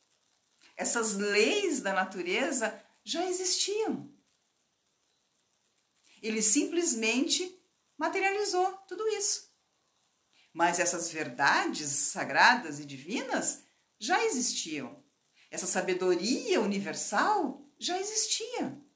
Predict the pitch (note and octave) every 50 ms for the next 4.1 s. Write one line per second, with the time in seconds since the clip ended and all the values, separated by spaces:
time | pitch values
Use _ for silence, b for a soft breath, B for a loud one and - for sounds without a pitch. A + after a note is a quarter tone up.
0 | _ _ _ _ _ _ _ _ _ _ _ _ _ _ _ _ _ _ B B
1 | B B B B B F3+ G3 B3 C4 D#4 - - D4+ D4 C#4 D4 D4 - - -
2 | B3 C#4 G4 G#4 G4 C#4 B3 B3 B3 B3 B3 - - A3 F#3 - - - A3+ A#3+
3 | B3 C4+ C#4+ D4+ C#4+ - F#3+ E3+ E3 - D3 C#3 C3+ B2+ B2 - - - - -
4 | - -